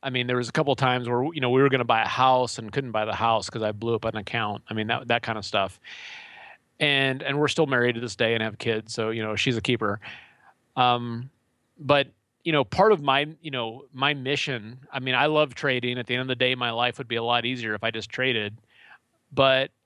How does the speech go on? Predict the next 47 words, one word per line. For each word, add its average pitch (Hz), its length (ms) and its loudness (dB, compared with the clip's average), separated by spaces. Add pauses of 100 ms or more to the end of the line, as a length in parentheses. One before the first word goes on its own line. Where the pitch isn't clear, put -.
I 143 180 6
don't 160 320 0
think 139 220 -6
it 127 100 -10
needs 131 320 -4
to 131 100 -6
be, 120 380 -6 (160)
I 156 100 4
don't 185 140 0
think 151 140 -4
it 147 200 -6
needs 143 300 -2
to 135 80 -4
be 135 220 -2
eight 139 300 -4
years 127 420 0
of 110 160 -4
frustration 117 960 -2 (140)
to 135 80 -10
learn 131 240 0
how 117 100 0
to 104 100 -6
trade. 90 500 -6
I 123 140 0
think 139 200 0
it, 120 300 -6
I 143 120 2
think 156 200 -2
it, 165 120 -2
you 156 100 -4
know, 139 60 -2
there, 139 240 -2
you 175 200 0
gotta 185 220 4
put 160 160 -2
in 143 80 -4
the 113 80 -8
time. 120 580 -6
I 131 60 -14
mean, 117 220 -10
nobody's 131 280 0
gonna 120 140 -4
learn 120 180 -2
on 107 140 -2
day 104 160 -4
one, 113 520 0 (720)
but, 123 440 2